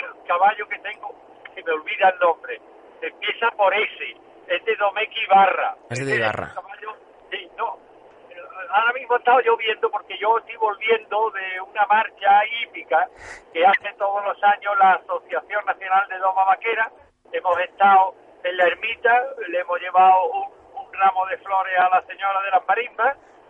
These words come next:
Speaker 1: le hemos cantado una salve y después hemos hecho una excursión a caballo por el Camino de la Virgen, hemos almorzado, un acto de fraternidad, hemos visto caballos muy buenos, de muy buenos aficionados,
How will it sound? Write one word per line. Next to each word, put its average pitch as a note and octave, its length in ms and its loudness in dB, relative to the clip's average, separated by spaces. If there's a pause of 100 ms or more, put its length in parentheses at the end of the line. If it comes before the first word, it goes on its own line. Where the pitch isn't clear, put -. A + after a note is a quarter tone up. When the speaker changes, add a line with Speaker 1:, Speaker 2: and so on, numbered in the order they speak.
(200)
Speaker 1:
le F3+ 160 -6
hemos F#3+ 320 0
cantado G3 400 2
una F#3+ 180 0
salve B3+ 520 2 (380)
y F3+ 160 -8
después G3+ 380 0 (100)
hemos G3 220 -4
hecho F#3+ 160 -14
una G3 160 0
excursión F#3 460 -8
a F3+ 80 2
caballo F#3+ 380 2
por F3+ 140 -4
el E3 100 -12
Camino E3+ 340 -4
de F#3 100 -6
la F#3+ 80 2
Virgen, G#3+ 400 -8
hemos E3 240 -12
almorzado, G3 720 2 (560)
un E3+ 160 -2
acto F#3+ 260 4
de F#3 140 -4
fraternidad, F3+ 880 0 (380)
hemos F3 260 -4
visto F#3+ 280 -8
caballos F3+ 440 2
muy F3+ 160 -12
buenos, G3+ 580 0
de F#3 120 -6
muy F3+ 160 -8
buenos F3 340 -2
aficionados, F#3+ 800 0